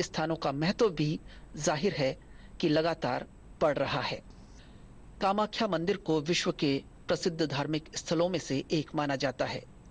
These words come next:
यह अनूठा मंदिर असम के गुवाहाटी शहर में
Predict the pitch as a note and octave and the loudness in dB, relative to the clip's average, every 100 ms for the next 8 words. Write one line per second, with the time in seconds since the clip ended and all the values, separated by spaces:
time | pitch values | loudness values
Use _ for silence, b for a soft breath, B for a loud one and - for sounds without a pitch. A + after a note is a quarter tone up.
0 | - B B - D3+ D#3+ - D#3 D#3+ D3+ | -20 B B -4 -2 0 0 -2 -2 -2
1 | D3 E3+ D3 - - B B G#3 G#3+ A3 | -2 -2 -2 -4 -8 B B -4 -2 -2
2 | A3+ B3 E3+ D3+ D3 D3+ D3 D3+ - D3 | -2 0 0 0 0 -2 -2 -2 -2 -2
3 | G3+ E3+ C#3+ | 0 0 -2